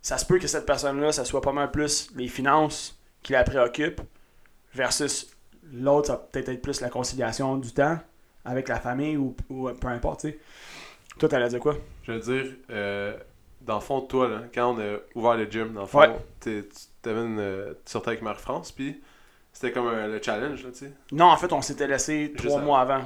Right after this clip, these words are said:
Speaker 2: Ouais,
Speaker 1: ouais.
Speaker 2: c'est ça, mais parce qu'elle savait.
Speaker 1: Parce qu'elle savait.
Speaker 2: Ouais.
Speaker 1: Ouais, c'est ça. C'est, ça a été la raison de notre séparation, c'est que, ben, déjà, avant même d'ouvrir, je travaillais beaucoup, puis, euh, elle, dans le fond, elle avait besoin d'un gars qui allait être là,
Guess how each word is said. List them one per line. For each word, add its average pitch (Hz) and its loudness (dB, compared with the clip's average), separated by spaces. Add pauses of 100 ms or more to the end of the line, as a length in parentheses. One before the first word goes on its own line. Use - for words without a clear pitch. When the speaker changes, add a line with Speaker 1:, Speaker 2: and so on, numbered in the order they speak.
Speaker 2:
Ouais, 139 4
Speaker 1:
ouais. - -2
Speaker 2:
c'est - -12
ça, 107 -14
mais 101 -12
parce 98 -14
qu'elle 101 -12
savait. 101 -14 (100)
Speaker 1:
Parce 131 -2
qu'elle 120 2
savait. 120 -2 (160)
Speaker 2:
Ouais. 147 -2
Speaker 1:
Ouais, 143 8
c'est 139 -2
ça. 131 2 (260)
C'est, 123 4
ça - 0
a 127 2
été 127 2
la 147 12
raison 127 8
de 147 6
notre 123 2
séparation, 117 6
c'est 127 0
que, 123 4 (1200)
ben, 123 4
déjà, 156 12
avant 135 12
même 180 10
d'ouvrir, 156 4
je - 0
travaillais 135 6
beaucoup, 214 10 (440)
puis, 139 2
euh, 98 4 (100)
elle, 131 4
dans 120 6
le 113 2
fond, 127 8
elle 117 8
avait 104 2
besoin 107 2
d'un 113 2
gars 123 2
qui 127 -4
allait 107 -2
être - -12
là, 123 2